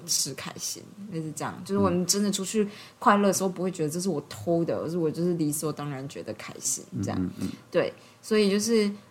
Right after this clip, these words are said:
Speaker 1: 很多人会觉得有一些情绪不好之类的，那我后来都觉得，也没有，我没有后来觉得，就是我之前就想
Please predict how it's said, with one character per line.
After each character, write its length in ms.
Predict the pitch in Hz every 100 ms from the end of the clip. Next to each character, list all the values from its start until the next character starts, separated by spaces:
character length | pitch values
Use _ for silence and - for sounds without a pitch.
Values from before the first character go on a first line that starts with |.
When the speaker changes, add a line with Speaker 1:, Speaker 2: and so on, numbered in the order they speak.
| -
Speaker 1:
很 100 | 175
多 100 | 226
人 140 | 214
会 120 | 226 220
觉 200 | 180 165
得 140 | 165
有 180 | 160 143
一 60 |
些 200 | 190 196
情 260 | 180 - 156
绪 220 | 156 202
不 200 | 170 -
好 400 | 175 - - - -
之 180 | - 143
类 240 | 160 104
的， 100 | - 67 69
那 160 | 196 170
我 140 | 165
后 80 | 185
来 140 | 165
都 120 | 160 170
觉 180 | 143
得， 320 | 139 139 123 - -
也 80 | 190
没 120 | 208
有， 60 | 202
我 60 |
没 200 | 131 156
有 80 | 165
后 140 | 156
来 120 | 160 -
觉 200 | 98 98
得， 140 | 98
就 100 | 104
是 80 | 185
我 120 | 180
之 80 | 165
前 160 | 196 165
就 100 | 208
想 160 | 190